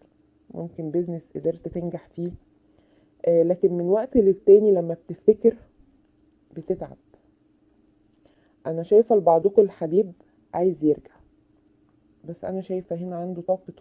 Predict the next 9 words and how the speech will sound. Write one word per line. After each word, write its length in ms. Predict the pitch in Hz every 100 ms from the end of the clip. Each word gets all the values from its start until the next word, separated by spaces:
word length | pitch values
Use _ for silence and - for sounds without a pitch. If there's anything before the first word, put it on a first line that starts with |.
| -
خوف 220 | 190 170
عالية 260 | 160 160
جدًا، 280 | 147 143 - - _ _ _
هو 140 | 170 175
خايف، 360 | - 190 220 - _ _ _ _ _ 156 151
ولو 400 | 165 170 220 233
مش 260 | 208 -
متجوزين 760 | 180 160 170 165 156 196 226 226 _ _ _ _ 196
هو 340 | 202 208 208